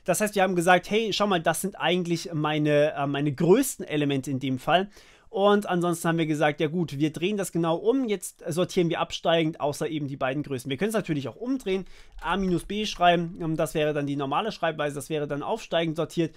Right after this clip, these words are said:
Dann sehen wir hier null, eins, zwei, drei und dann eben hier vier oder vier, wobei wir dadurch natürlich gewonnen haben. Wir können aber auch das Ganze so machen, dass wenn B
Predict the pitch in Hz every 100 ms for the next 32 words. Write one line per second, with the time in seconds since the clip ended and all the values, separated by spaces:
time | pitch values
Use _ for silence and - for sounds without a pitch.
0 | - - 165 165 175 151 170 165 180 160
1 | - 156 147 165 202 214 - 180 151 160
2 | 147 151 135 143 135 - - 156 160 160
3 | - 151 143 139 143 - - 190 175 185
4 | - - - - 175 185 175 160 147 147
5 | 143 127 131 135 123 127 - 147 151 127
6 | 127 180 262 277 233 208 180 - 151 151
7 | 131 131 190 226 190 151 151 131 143 208